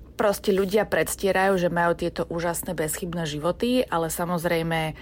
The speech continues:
nie je všetko zlato, čo sa blíšti a tieto životy sú len výrezkom toho najlepšieho, vlastne ako si žijú. Čiže presne o tomto je Jedovatým perom,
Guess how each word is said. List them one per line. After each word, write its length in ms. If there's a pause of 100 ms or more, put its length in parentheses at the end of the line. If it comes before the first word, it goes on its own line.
(380)
nie 160
je 80
všetko 240
zlato, 320
čo 80
sa 160
blíšti 560
a 80
tieto 320
životy 640
sú 320
len 320 (400)
výrezkom 720
toho 240
najlepšieho, 960 (400)
vlastne 440
ako 220
si 220
žijú. 320
Čiže 400
presne 400
o 80
tomto 320
je 120
Jedovatým 440
perom, 400